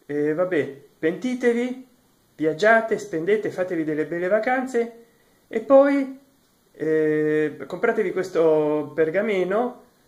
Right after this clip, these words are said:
che ci, vi, vi potreste lavare, non, non vi dico che cosa,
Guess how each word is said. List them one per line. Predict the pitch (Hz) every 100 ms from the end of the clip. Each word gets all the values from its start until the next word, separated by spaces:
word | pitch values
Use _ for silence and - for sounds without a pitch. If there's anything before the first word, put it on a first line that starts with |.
| _
che | - 143
ci, | 160
vi, | 160 160 156
vi | 151 175
potreste | 180 165 170 - 156
lavare, | 147 160 151 143
non, | 135 135 131 127
non | 131
vi | 135
dico | 143 147
che | 196
cosa, | 196 165 139 220 247